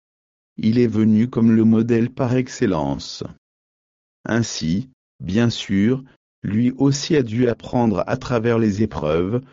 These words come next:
les tribulations, des souffrances dépassant tout ce que nous pourrions imaginer dans notre vie quotidienne, et finalement à travers ces épreuves les plus douloureuses. Psaume cent dix-neuf,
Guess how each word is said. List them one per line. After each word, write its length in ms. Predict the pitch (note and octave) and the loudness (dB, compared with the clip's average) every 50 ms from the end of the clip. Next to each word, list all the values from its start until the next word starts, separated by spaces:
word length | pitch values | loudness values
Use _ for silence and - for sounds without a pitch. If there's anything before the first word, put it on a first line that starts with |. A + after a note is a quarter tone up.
| _ _ _ _ _ _ - | _ _ _ _ _ _ -8
les 240 | A#2+ C3 A2 A2 A2 | -4 -2 0 0 -2
tribulations, 1000 | G#2+ - - - C3+ B2 A2+ A#2 A2+ G#2+ F#2+ - - - - F#2 F#2 F#2+ G#2 - - - _ _ _ _ - - | -2 -6 -4 -2 -2 -2 0 0 0 0 0 -2 -4 -4 -2 0 0 0 0 -2 -6 -20 _ _ _ _ -10 -4
des 140 | - F2 | -4 -4
souffrances 580 | E2+ - - - B2+ A#2 - - C3+ C3+ B2+ A2+ | -4 -4 -6 -6 -6 -6 -4 -2 0 0 0 0
dépassant 560 | G#2+ A#2+ B2 B2+ B2+ A2+ G#2+ - - A#2 G#2 | 0 -2 -2 0 0 -2 -2 -2 -2 -2 -2
tout 240 | G#2+ - - D#3 D#3 | -2 -2 -2 -2 -2
ce 140 | C#3 - C#3+ | -2 -2 -2
que 160 | C3+ - B2+ | 0 2 2
nous 180 | A#2+ A#2+ A2+ G#2+ | 2 4 2 2
pourrions 420 | G#2+ - B2 B2 C3 C3 C3 A#2+ | 0 0 0 2 2 4 4 4
imaginer 640 | A2+ A#2 C3+ C3+ B2+ G#2+ G#2 B2 A#2+ B2 B2 B2 | 4 4 4 2 2 0 2 2 2 2 2 2
dans 140 | G#2+ A2 G#2+ | 0 0 0
notre 380 | G#2+ A2 A2 G#2+ - - - A#2 | 2 2 0 0 -2 -2 -2 -2
vie 200 | G#2+ G2+ A2+ A2+ | -2 -2 -4 -2
quotidienne, 840 | - A2+ A#2 A2 - - G2+ F2 F2 F2 F2 F2 F2 F#2+ G#2+ - - _ _ _ _ _ _ | -2 -2 -2 -2 -2 -4 -4 -2 0 2 2 2 0 0 -2 -4 -6 _ _ _ _ _ _
et 100 | - B2 | 0 0
finalement 720 | B2 - - C3 C3 B2+ A#2 A2 A2 A2 A2 G#2+ A2 G#2 - | 0 0 0 2 2 2 2 2 2 4 4 2 2 0 -2
à 160 | - - A#2 | -4 -6 -6
travers 400 | A2+ - - A#2 G2 G2 G2 G#2 | -4 -4 -4 -2 -2 -2 -2 -4
ces 320 | - - - A#2+ G#2+ G#2 A2+ | -4 -4 -2 -2 0 0 0
épreuves 380 | A2 - - - A2+ A#2+ A#2+ | -2 -2 -4 -4 -2 -2 -2
les 140 | A#2 A#2 G#2+ | -2 -2 -4
plus 300 | - - - - - C3+ | -4 -6 -6 -2 -2 0
douloureuses. 760 | C#3 C3 C3 A#2 A2 G2 E2+ F2+ E2+ D#2 D2 C#2 C2+ C#2 - - - _ _ _ _ _ _ _ _ _ _ _ _ _ _ _ _ _ _ _ _ _ _ _ - | 0 0 0 0 0 0 2 2 0 0 0 -2 -6 -8 -10 -12 -14 _ _ _ _ _ _ _ _ _ _ _ _ _ _ _ _ _ _ _ _ _ _ _ -18
Psaume 440 | - - - C3+ C#3 C#3 C3+ C3+ | -16 -8 -2 2 2 2 2 2
cent 240 | B2 - - B2+ A#2 | 0 0 0 0 2
dix-neuf, 840 | A2 G#2 A#2 B2+ B2+ A#2+ A2+ A2 G2 F2+ B2 C3 - - - - - | 2 0 -2 -4 -4 -2 0 0 0 0 0 -2 -6 -12 -20 -20 -20